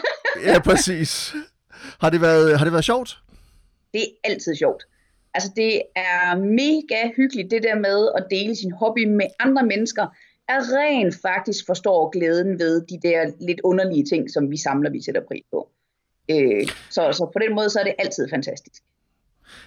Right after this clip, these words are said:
Speaker 1: Ja, netop fordi som samler, øh, af nogle ting i hvert fald, kan man godt indimellem, øh, føle sig lidt ensom.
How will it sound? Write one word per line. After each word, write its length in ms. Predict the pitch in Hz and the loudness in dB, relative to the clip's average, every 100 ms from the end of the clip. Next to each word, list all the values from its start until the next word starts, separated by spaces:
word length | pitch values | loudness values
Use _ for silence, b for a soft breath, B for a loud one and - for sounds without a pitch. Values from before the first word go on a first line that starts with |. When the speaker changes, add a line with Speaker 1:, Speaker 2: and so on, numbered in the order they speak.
| - | -8
Speaker 1:
Ja, 140 | 156 | -4
netop 280 | 156 165 175 | 0 2 2
fordi 240 | 170 147 | 0 -4
som 280 | 156 - 151 | -4 -2 -2
samler, 460 | 135 156 175 196 147 | 2 2 4 2 2
øh, 200 | 160 156 143 | 0 2 2
af 120 | 143 | 0
nogle 260 | 143 170 | -2 -4
ting 280 | 190 165 135 | -4 -6 -6
i 40 | 131 | -6
hvert 220 | 131 127 | -6 -4
fald, 260 | 143 139 107 - | -4 -6 -8 -4
kan 180 | 165 | -4
man 140 | 151 139 | -2 -4
godt 280 | 139 143 - | -4 -4 -6
indimellem, 680 | 180 190 170 156 139 147 156 _ _ - | -4 -2 0 0 -4 -12 -18 _ _ -4
øh, 540 | 147 139 107 104 92 | -2 0 -2 -6 -8
føle 240 | - 156 165 | -2 0 0
sig 140 | 185 | 0
lidt 140 | 151 | -2
ensom. 440 | 127 135 147 160 | -2 -6 -4 -6